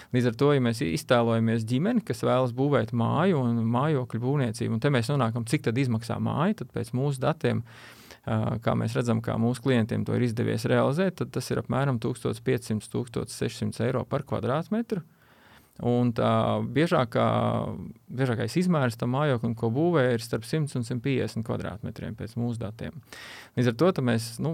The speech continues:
varam pie simt piecdesmit kvadrātmetriem, tūkstots piecsimt, tas ir apmēram divsimt trīsdesmit kaut kādi tūkstoši eiro, ko tas mājoklis izmaksā. Un tad vēl tam pieskaitām klāt,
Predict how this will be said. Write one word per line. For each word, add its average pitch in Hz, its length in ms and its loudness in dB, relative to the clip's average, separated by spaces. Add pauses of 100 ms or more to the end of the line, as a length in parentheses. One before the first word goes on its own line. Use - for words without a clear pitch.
varam 113 460 -2
pie 110 180 -2
simt 113 160 -2
piecdesmit 117 400 -2
kvadrātmetriem, 135 720 2
tūkstots 135 400 -6
piecsimt, 160 400 2
tas 117 160 -8
ir 117 160 -4
apmēram 135 400 0
divsimt 113 560 -4
trīsdesmit 110 560 -4
kaut - 160 -6
kādi 104 240 -4
tūkstoši 120 480 -4
eiro, 160 240 0
ko 117 160 -6
tas - 160 -14
mājoklis 117 480 -2
izmaksā. 110 460 -4 (500)
Un 139 240 4
tad 165 240 2
vēl 127 160 4
tam 120 160 -2
pieskaitām 117 640 -2
klāt, 123 320 2